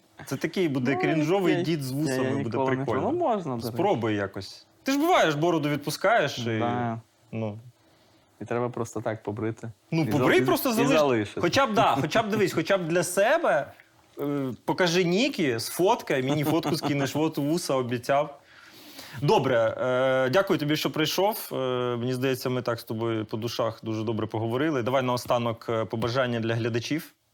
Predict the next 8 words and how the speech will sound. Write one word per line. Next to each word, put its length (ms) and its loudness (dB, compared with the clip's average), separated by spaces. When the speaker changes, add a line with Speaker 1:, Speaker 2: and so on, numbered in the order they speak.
Speaker 2:
І, 500 -2
ну, 100 -2
щось 180 -6
таке, 300 -8
хороші 380 -4
слова 460 -6
від 240 -4
душі. 420 -8